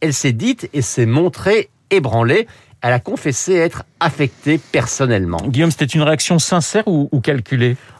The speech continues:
Speaker 1: Ah, il y a de la sincérité, bien sûr, hein. C'est vrai que, euh, l'hostilité rencontrée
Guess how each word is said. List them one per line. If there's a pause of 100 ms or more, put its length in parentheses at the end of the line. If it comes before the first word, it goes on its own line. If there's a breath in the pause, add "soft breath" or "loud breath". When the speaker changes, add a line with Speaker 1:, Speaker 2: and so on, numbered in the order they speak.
Speaker 1:
Ah,
il
y
a
de
la
sincérité,
bien
sûr,
hein.
C'est
vrai
que, (360 loud breath)
euh,
l'hostilité
rencontrée